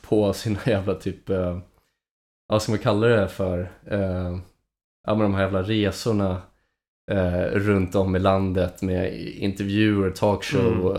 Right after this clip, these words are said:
Speaker 1: eh, och du vet,
Speaker 2: Mm.
Speaker 1: så här Joe Rogan och allt
Speaker 2: Ja.
Speaker 1: möjligt och bara snackar om, eh, just den här Bob Lazar, Area fifty-one and Flying Saucers, eh, bland annat. Eh, och, och sen så har det ju inte varit så jävla mycket mer,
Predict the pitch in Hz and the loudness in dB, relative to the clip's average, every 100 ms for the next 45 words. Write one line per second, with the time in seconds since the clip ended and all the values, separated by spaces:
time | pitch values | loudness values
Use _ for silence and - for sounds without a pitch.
0 | - - 98 98 127 113 92 101 98 101 | -2 -2 -2 0 0 0 2 2 4 4
1 | 117 113 104 101 98 95 - 95 147 113 | 6 6 4 -2 -4 -4 -4 -4 -2 2
2 | 113 113 98 - 98 101 101 101 98 - | 2 4 2 -2 -4 0 2 2 0 -4
3 | 95 - - 92 92 - 92 - - - | -6 -4 -2 -2 -2 -4 -4 -4 -6 -8
4 | - _ - - - - - 92 87 90 | -12 _ -20 -16 -4 -4 -2 -2 0 0
5 | 95 90 - 98 87 95 90 - 92 98 | 0 0 0 0 2 2 2 -2 -2 0
6 | 87 82 82 90 90 - 95 95 - - | 0 -2 -4 -4 -4 -4 -4 -4 -8 -10
7 | - - _ _ _ _ _ 101 92 82 | -12 -20 _ _ _ _ _ 0 0 0
8 | 80 - - 107 98 87 80 80 - - | -4 -8 0 4 4 4 0 -4 -10 -20
9 | - 60 60 50 - - - _ _ _ | -4 -2 -2 -4 -8 -14 -20 _ _ _
10 | _ - - - 123 120 123 143 160 180 | _ -8 -8 -6 -6 0 2 2 2 0
11 | 175 185 180 123 117 113 151 139 127 160 | 0 2 2 -2 -4 -2 2 4 2 0
12 | - 127 165 143 101 101 98 101 - 98 | -2 0 0 0 0 0 0 -2 -4 -4
13 | 95 95 92 90 | -2 0 -2 -4